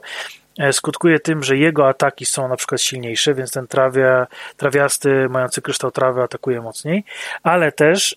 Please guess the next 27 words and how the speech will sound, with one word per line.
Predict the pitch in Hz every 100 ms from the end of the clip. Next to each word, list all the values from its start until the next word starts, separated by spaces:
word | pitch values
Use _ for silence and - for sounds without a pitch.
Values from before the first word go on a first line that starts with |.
| -
em, | 147 135 135 131 131 135 139 170
jeżeli | 151 139 151
dostajecie | 147 - 151 143 147
cięgi | - 147 139 135
od | -
kogoś, | 143 135 170 202 - - - - _ -
e, | 139 131 131 135
i | 190 180 175
użyjecie | 156 143 151 -
takiego | 139 147
właśnie | 139 - 139
kryształu | 143 - 143 139
zamiany | 139 139 135
z | 127
trawy | - 131 127
w | 123
ogień, | 123 135 185 226 - -
no | 156
to | 147
będzie | 147 151 147 175
was | 180 156 156
pok-, | - - 160
wasz | 143 -
Pokémon | 135 151 147
traktowany | 139 131 131 135 139
jak | 131
ognisty, | 170 135 139 - -